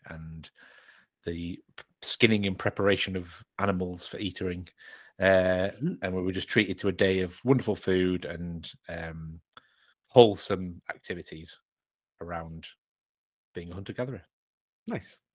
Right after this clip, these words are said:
Speaker 3: Yeah, that's a, a lovely way of putting it. Um, I will add a little bit more onto that.
Speaker 1: Basically,
Speaker 3: Uh,
Speaker 1: it was about six solid days of lighting fires.
Speaker 3: Yeah, <laughs> exactly.
Speaker 2: <laughs>
Speaker 3: Um, yeah, no,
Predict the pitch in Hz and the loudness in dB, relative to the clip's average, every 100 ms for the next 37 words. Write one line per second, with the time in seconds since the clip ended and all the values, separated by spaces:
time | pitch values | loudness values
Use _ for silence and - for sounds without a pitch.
0 | _ _ _ _ 254 - - 131 127 - | _ _ _ _ -2 -2 -2 2 2 2
1 | - - - _ _ _ 123 120 120 131 | -16 -20 -20 _ _ _ 0 4 6 4
2 | 117 117 113 107 123 87 82 73 _ - | 4 4 4 4 0 0 -6 -8 _ -4
3 | 98 95 95 98 95 - _ - 95 95 | 0 0 0 -4 -6 -16 _ -8 -2 0
4 | 95 92 - _ _ - 120 110 113 120 | 2 0 -4 _ _ -4 0 4 4 2
5 | 104 110 120 107 107 98 98 104 98 - | 0 0 2 4 2 0 -2 -4 -4 -12
6 | _ - 156 123 127 117 120 117 113 110 | _ 6 8 10 10 8 10 6 6 2
7 | - - 107 110 104 101 - _ _ - | 0 -6 0 4 4 2 -6 _ _ -8
8 | - 117 - - 110 98 90 92 92 90 | -2 -2 -2 -4 -2 0 -2 -2 -4 -6
9 | 87 92 87 87 85 95 92 90 - - | -10 -8 -8 -10 -14 -10 -10 -12 -16 -20
10 | - _ - 117 - - - - - 190 | -20 _ 4 8 8 6 -12 -16 4 6
11 | 151 151 156 - 160 - 180 - - - | 10 12 12 10 8 6 -4 -10 -20 -14
12 | 107 - - - - - - - - 117 | -14 -14 -20 -20 -20 -14 -14 -14 -6 2
13 | 113 110 110 107 - - - _ _ - | 4 4 0 -4 -10 -18 -18 _ _ 12
14 | 151 131 - | 12 12 8